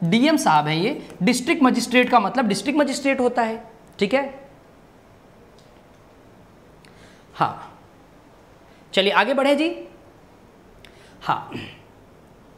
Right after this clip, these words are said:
अब देखिए, डिस्ट्रिक्ट मजिस्ट्रेट कौन होता है? Commissioner of Police। याद रखिएगा क्या कह रहा हूं,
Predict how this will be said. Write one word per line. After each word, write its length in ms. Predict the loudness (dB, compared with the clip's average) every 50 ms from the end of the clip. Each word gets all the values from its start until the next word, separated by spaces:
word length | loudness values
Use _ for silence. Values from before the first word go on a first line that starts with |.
| -20 -20 -20 -20 -20 -20 -20 -20 -20 -20 -20 -20 -20 -20 -20 -20 -20 -20 -20 -20 -20 -20 -2 0 0
अब 80 | 2
देखिए, 220 | 2 2 2 2 2
डिस्ट्रिक्ट 440 | 2 2 0 2 2 2 4 4 4
मजिस्ट्रेट 460 | 4 4 2 2 2 2 2 2 2
कौन 200 | 2 2 2 2
होता 240 | -2 -2 -4 -4 -6
है? 240 | -6 -8 -12 -18 -20 -20 -20 -20 -20 -18 0 2 4
Commissioner 680 | 4 4 2 0 -2 0 2 4 4 6 6 4 2 2 2
of 160 | 4 4 4 2 -2 -2 0 2
Police। 480 | 2 2 2 0 -2 -6 -8 -10 -14 -20 -20 -12 -2 2
याद 280 | 4 4 4 4 4
रखिएगा 320 | 2 2 2 2 2 2 4
क्या 160 | 4 2 2
कह 200 | 4 2 2 2
रहा 100 | 2 0
हूं, 120 | 0 -2